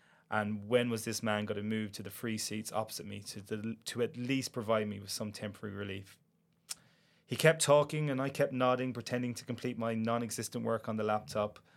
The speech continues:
The journey wasn't going to end, end anytime soon, so I closed my laptop and accepted defeat.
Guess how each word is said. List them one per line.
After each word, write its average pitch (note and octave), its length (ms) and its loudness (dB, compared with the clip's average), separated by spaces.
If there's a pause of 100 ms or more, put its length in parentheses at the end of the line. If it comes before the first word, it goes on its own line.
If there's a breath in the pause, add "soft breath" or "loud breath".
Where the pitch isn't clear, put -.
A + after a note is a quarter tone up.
(580 soft breath)
The A2+ 80 -4
journey C#3+ 260 4
wasn't C3 240 4
going A#2+ 140 2
to A#2 80 2
end, A2+ 280 0
end A#2+ 360 -2
anytime A2+ 420 -2
soon, G2+ 380 -6
so G#2+ 360 0
I G#2 100 -2
closed B2 300 -2
my B2 120 0
laptop A2+ 440 0
and G#2+ 80 -6
accepted G#2+ 400 -6
defeat. G2+ 440 -10